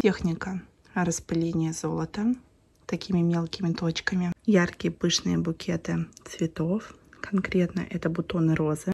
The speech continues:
И вот само золото. Здесь его не жалели. Также дополнительно листочек акантуса по вот этим объёмным ракалиям. Рельефная форма у носика. И такая юбочка. Думаю, вы уже догадались, что это за мануфактура.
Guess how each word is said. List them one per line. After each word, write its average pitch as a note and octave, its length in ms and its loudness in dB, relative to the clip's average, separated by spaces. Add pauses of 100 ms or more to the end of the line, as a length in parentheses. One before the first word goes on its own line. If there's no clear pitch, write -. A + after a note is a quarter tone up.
И A3 120 2
вот F#3+ 220 0
само E3 280 -2
золото. D#3+ 540 -6 (180)
Здесь F3 380 -2
его F3 180 -2
не E3+ 240 2
жалели. E3 720 -2
Также E3 320 2
дополнительно F3+ 960 0
листочек E3 560 -4
акантуса G3 760 -2 (680)
по G#3+ 100 -4
вот F3+ 220 0
этим D#3+ 280 -4
объёмным F#3+ 520 4
ракалиям. E3+ 640 -2
Рельефная F#3 560 4
форма F3+ 460 2
у A#3 80 6
носика. G#3+ 680 4 (760)
И A#3+ 160 8
такая G3 420 2
юбочка. F#3 680 0
Думаю, G#3 400 10
вы G3+ 140 2
уже G3 220 2
догадались, F#3 540 0
что - 180 -4
это F3+ 180 -2
за F#3 120 -4
мануфактура. B3 920 2